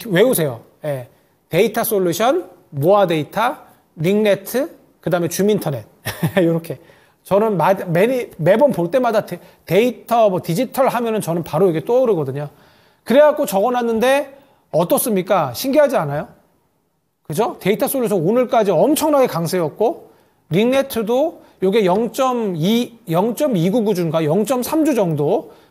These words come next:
그거 무증하면서 갑자기 링네트 튀었잖아요, 어제.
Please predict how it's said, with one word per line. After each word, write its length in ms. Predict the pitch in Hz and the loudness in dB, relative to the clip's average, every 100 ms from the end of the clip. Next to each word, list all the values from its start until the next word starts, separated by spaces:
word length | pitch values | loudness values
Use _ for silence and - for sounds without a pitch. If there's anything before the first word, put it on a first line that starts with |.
| _ | _
그거 380 | 214 226 269 247 | -2 2 4 4
무증하면서 1000 | 160 185 269 262 202 233 233 196 202 165 - - _ | 2 2 2 0 -2 -2 0 2 2 0 -8 -20 _
갑자기 380 | - 220 277 262 | -2 0 2 2
링네트 360 | 185 208 202 | 0 -2 -4
튀었잖아요, 440 | - 226 220 180 143 | -8 -6 -4 -2 -4
어제. 300 | 143 139 | -4 -8